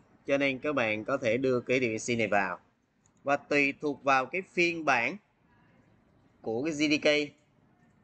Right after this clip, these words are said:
tùy thuộc vào phiên bản của các bạn xài tâm kết mấy ha. Còn thầy đang xài ở đây là tâm kết chín.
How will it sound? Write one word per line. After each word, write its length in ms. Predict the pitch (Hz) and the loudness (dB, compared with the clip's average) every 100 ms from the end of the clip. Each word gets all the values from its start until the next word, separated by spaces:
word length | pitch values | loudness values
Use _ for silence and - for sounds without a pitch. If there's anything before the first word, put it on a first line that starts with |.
| _ _ _ | _ _ _
tùy 220 | - 123 113 - | -4 -4 -4 -4
thuộc 260 | 120 - | -4 0
vào 280 | 120 117 113 | 2 2 0
phiên 240 | 139 135 127 | -4 -2 0
bản 360 | 107 104 147 151 - - - - _ _ _ - | -2 -2 -6 -8 -18 -20 -20 -20 _ _ _ -14
của 160 | 113 | -10
các 160 | 107 - | -6 -2
bạn 260 | 131 107 113 | 0 -2 -2
xài 720 | 127 117 113 113 113 110 104 _ _ _ _ _ _ _ _ _ _ _ _ _ _ _ _ _ _ _ _ _ - | 2 2 4 2 0 -2 -8 _ _ _ _ _ _ _ _ _ _ _ _ _ _ _ _ _ _ _ _ _ -6
tâm 180 | 143 | -2
kết 160 | 139 175 | 0 0
mấy 260 | 165 175 214 _ _ _ _ _ _ _ _ _ | 0 -2 -4 _ _ _ _ _ _ _ _ _
ha. 260 | 135 151 156 - _ _ _ - | 0 0 0 -6 _ _ _ -6
Còn 160 | 127 | -4
thầy 260 | 127 131 131 | 0 2 4
đang 240 | 143 143 | 2 0
xài 340 | 139 127 123 117 | -2 0 0 0
ở 100 | 135 | 2
đây 240 | 143 143 | 2 2
là 440 | 131 120 120 156 - _ _ _ _ _ _ _ | 0 0 0 0 -4 _ _ _ _ _ _ _
tâm 200 | 139 135 | -4 -2
kết 100 | 160 | -4
chín. 320 | - 165 202 | -2 -4 -4